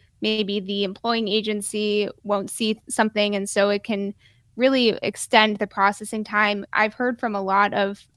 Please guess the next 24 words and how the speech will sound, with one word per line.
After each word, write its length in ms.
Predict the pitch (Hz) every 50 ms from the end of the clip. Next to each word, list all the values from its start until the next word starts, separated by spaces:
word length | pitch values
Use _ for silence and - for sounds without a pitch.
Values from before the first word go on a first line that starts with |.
| _ -
federal 420 | 214 208 214 208 208 208 208 196
employees 580 | - - 202 202 - - 202 208 208 208 202 -
and 100 | 202 185
retirees 640 | 185 - - 196 190 196 196 190 196 196 190 208 -
who, 380 | - - 214 202 196 202 202 - -
you 100 | 233 226
know, 140 | 208 196 202
even 260 | 196 220 202 226 220
though 140 | 214 214 196
the 100 | 214 214
wait 240 | 202 247 285 269
time 320 | - 254 262 233 220 214 202
is 420 | 185 185 202 202 - - - - - -
on 160 | 214 214 185
average, 460 | - - 247 269 262 247 226 208 -
as 140 | 214 208 -
O 80 | 190 190
P 120 | - 214
M 140 | 190 190 202
says, 300 | - 196 190 190 196 -
about 280 | - 190 190 - -
sixty 520 | - - - 226 214 - - - - 196 196
or 80 | 202 196
so 320 | - - - 196 185 190